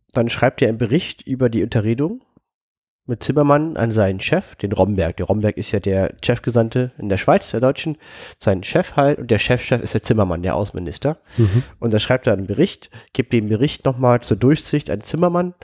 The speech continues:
Speaker 1: und der bestätigt auch nochmal, dass alles so offiziell ist. Und jetzt kann er, ähm, zu, mit, in Verhandlungen gehen mit einem gewissen, ähm, ich spreche ihn erstmal deutsch aus, Ha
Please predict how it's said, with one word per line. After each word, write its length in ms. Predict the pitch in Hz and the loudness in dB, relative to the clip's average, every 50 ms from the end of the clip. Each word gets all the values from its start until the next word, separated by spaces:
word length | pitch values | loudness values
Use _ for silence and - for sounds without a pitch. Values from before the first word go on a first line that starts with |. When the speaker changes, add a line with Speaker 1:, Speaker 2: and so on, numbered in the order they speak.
| - - - - - - - - _ | -20 -20 -20 -20 -20 -20 -20 -10 _
Speaker 1:
und 160 | - 127 117 | -4 2 4
der 80 | 123 | 4
bestätigt 460 | 107 104 - - - 120 - 139 - 76 | 4 4 0 -2 -2 -2 -2 0 2 0
auch 120 | 107 117 | 0 0
nochmal, 360 | 113 113 107 104 104 107 107 | 0 0 0 2 2 2 2
dass 100 | 104 101 | 2 0
alles 380 | - - 101 107 104 - - - | -2 0 0 0 0 -2 -6 -14
so 200 | - - 110 - | -6 -4 -2 -2
offiziell 640 | 101 - 113 - - - - - - 117 117 139 156 | -2 -2 -4 -6 -8 -12 -16 -2 4 4 4 6 4
ist. 220 | 170 175 - - - - - - - - - - - - | 2 -2 -4 -10 -18 -20 -18 -16 -16 -16 -16 -14 -2 0
Und 160 | 127 123 123 | 0 2 4
jetzt 320 | 135 156 - - - - | 2 2 2 -4 -10 -12
kann 300 | - - - 131 165 170 | -4 0 0 0 0 0
er, 400 | - - 123 135 135 156 180 196 - - - - - - - _ _ _ _ | 0 2 4 6 6 6 4 2 -2 -10 -20 -20 -20 -20 -20 _ _ _ _
ähm, 640 | - 123 127 131 131 131 127 127 127 127 127 127 123 - - | 2 4 6 6 6 6 6 6 6 4 2 0 -4 -8 -10
zu, 160 | - - - - - | -14 -14 -12 -10 -10
mit, 240 | 135 117 - _ | -10 -10 -6 _
in 60 | 135 127 | -6 -2
Verhandlungen 600 | - - 117 110 123 143 156 139 117 110 110 101 | 0 0 2 4 2 2 2 2 2 2 0 0
gehen 260 | 90 95 98 98 98 | 0 -2 -2 0 -2
mit 160 | 104 104 - | -2 -2 0
einem 300 | - 107 110 113 117 113 | 0 2 2 2 0 0
gewissen, 680 | - 113 101 104 123 127 - - 139 127 127 131 131 - _ _ - - - - - - - - - - - - _ _ _ - | 0 -2 2 2 0 0 0 -2 -2 -2 -2 -4 -6 -12 _ _ -20 -20 -18 -18 -18 -18 -20 -20 -20 -20 -20 -20 _ _ _ 0
ähm, 480 | 107 117 120 127 127 120 113 110 104 95 - | 2 4 4 4 2 2 -2 -2 -4 -6 -6
ich 320 | - - 123 - - - | -4 -2 -2 -2 -2 -6
spreche 280 | - - 123 123 113 143 | -2 2 2 2 2 2
ihn 40 | 127 | 0
erstmal 300 | 73 80 - - 120 110 | 0 0 0 0 -2 0
deutsch 300 | 98 98 107 135 - - | 2 2 0 0 0 -4
aus, 340 | - 80 123 165 185 - - - _ - - - _ - _ _ _ _ _ | -4 -2 0 0 -2 -2 -8 -16 _ -20 -20 -20 _ -20 _ _ _ _ _
Ha 680 | - - - - 117 117 131 143 151 151 156 156 151 | -14 -12 -2 0 4 4 6 6 4 4 2 -2 -4